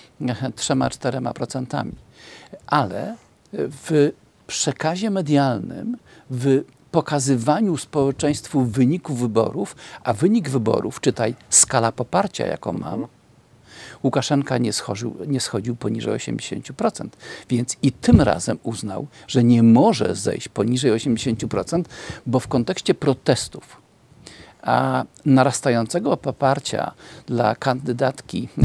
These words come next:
Speaker 1: e, Ciechanowskiej, którego notabene męża Łukaszenka wtrącił do więzienia, Łukaszenka w ogóle wtrącał przywódców, e,
Speaker 2: Swoich
Speaker 1: opozycji.
Speaker 2: opozycjonistów, tak,
Speaker 1: E,
Speaker 2: takich
Speaker 1: regularnie,
Speaker 2: najsilniejszych.
Speaker 1: regularnie wtrącał do więzienia. W ten sposób pozbywał się,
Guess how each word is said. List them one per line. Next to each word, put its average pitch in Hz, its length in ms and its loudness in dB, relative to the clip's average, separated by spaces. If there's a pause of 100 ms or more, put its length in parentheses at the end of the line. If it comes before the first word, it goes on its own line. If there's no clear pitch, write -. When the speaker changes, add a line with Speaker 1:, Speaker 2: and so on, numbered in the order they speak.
(120)
Speaker 1:
e, 110 240 -2
Ciechanowskiej, 123 760 -6
którego 127 380 -4
notabene 131 460 -2
męża 135 500 0 (420)
Łukaszenka 135 540 -4
wtrącił 131 500 -6
do 131 120 -4
więzienia, 120 580 -6 (280)
Łukaszenka 131 500 -6
w 135 160 -4
ogóle 147 300 2
wtrącał 127 600 -2 (580)
przywódców, 123 880 -4 (300)
e, 113 80 -4
Speaker 2:
Swoich 165 240 -4
Speaker 1:
opozycji. 131 340 4
Speaker 2:
opozycjonistów, 175 920 -2
tak, 131 160 -2
Speaker 1:
E, - 20 -14
Speaker 2:
takich 180 300 -4
Speaker 1:
regularnie, 160 640 10
Speaker 2:
najsilniejszych. - 380 -6
Speaker 1:
regularnie 139 800 2
wtrącał 123 600 -2
do 113 140 0
więzienia. 107 560 -6
W - 60 -14
ten 151 140 -4
sposób 143 360 -6
pozbywał 120 460 0
się, 117 180 -8